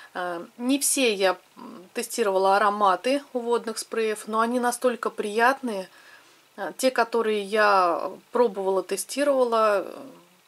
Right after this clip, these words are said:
мне очень нравятся ароматы, настолько они нежные, натуральные и безвредные. Аэрозольные дезодоранты многих, м, заставляют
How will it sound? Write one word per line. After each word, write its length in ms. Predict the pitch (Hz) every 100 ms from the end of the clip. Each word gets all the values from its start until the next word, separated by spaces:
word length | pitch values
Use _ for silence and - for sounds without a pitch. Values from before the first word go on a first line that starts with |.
| 202
мне 320 | 202 208 233
очень 420 | 254 240 208 175 175
нравятся 520 | 170 165 170 - 180
ароматы, 460 | 175 202 247 262 208
настолько 460 | 196 - 214 214
они 180 | 196 190
нежные, 460 | 196 254 285 262 240
натуральные 880 | 214 202 208 202 208 247 233 220 208 - - - _ _
и 260 | 254 262 233
безвредные. 920 | 208 226 190 196 180 180 175 170 165 - - _
Аэрозольные 1080 | 180 208 220 226 220 220 196 185 180 165 - - -
дезодоранты 720 | 175 196 196 202 208 196 180 185
многих, 560 | 202 214 190 175 - - _ _ _ _ _ _ _ _ _ _ _
м, 440 | 202 185 170 165
заставляют 800 | 185 208 - 214 202 190 180 170